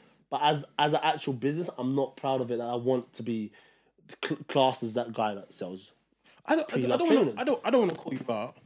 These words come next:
Speaker 2: but
Speaker 1: Yeah.
Speaker 2: you taught me a les-, like, a valuable lesson
Speaker 1: Yeah,
Speaker 2: one
Speaker 1: yeah,
Speaker 2: time.
Speaker 1: yeah.
Speaker 2: You know what I'm gonna say?
Speaker 1: Yeah, yeah, and say it,
Speaker 2: Why
Speaker 1: no,
Speaker 2: do you,
Speaker 1: say it.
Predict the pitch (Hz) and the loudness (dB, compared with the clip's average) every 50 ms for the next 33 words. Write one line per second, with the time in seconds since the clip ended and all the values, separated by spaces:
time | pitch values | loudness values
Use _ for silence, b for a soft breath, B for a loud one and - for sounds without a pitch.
0 | _ _ - 139 123 117 110 - - _ _ _ _ _ _ _ _ - 180 196 | _ _ 2 2 2 2 0 -2 -6 _ _ _ _ _ _ _ _ -8 -4 0
1 | - 233 190 170 156 143 139 135 135 - - - 139 - 139 123 139 139 131 123 | 0 2 2 2 2 2 0 -2 -4 -6 -12 -14 -12 -10 -8 -6 -6 -6 -6 -6
2 | 123 123 120 123 131 147 160 151 143 135 123 117 113 107 107 135 147 165 185 180 | -6 -4 -2 2 4 4 6 6 6 4 4 2 2 0 -2 -4 -2 0 0 2
3 | 165 139 127 123 131 - - 147 117 151 180 202 208 196 143 131 160 165 - - | 0 0 -2 -6 -8 -6 -6 -2 2 4 6 6 6 6 6 6 4 4 6 6
4 | 226 226 - - - - 262 247 208 214 | 8 10 10 10 10 8 8 6 6 6